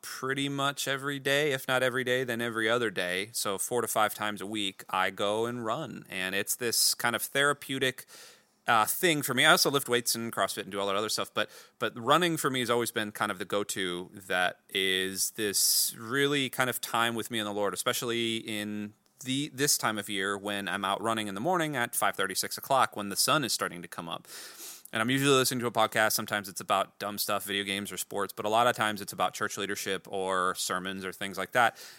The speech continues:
And it's the time when I can routinely hear from the Lord. Like, it's just, it's kind of this,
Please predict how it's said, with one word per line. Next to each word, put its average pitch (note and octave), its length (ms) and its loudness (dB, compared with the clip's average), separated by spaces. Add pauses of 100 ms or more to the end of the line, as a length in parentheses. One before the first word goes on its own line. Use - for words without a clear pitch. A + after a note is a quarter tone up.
And A2 160 -2
it's - 100 -6
the - 120 -8
time C3 720 2 (120)
when G#2+ 600 -2 (180)
I G2 580 2
can G2 360 -8
routinely A#2 840 -4
hear G2+ 340 -2
from F2+ 380 -6
the F#2+ 120 -10
Lord. F#2+ 360 -10 (120)
Like, G#2+ 180 0
it's A#2 220 4
just, - 240 2
it's - 200 0
kind A#2+ 220 4
of A2+ 120 -2
this, - 340 2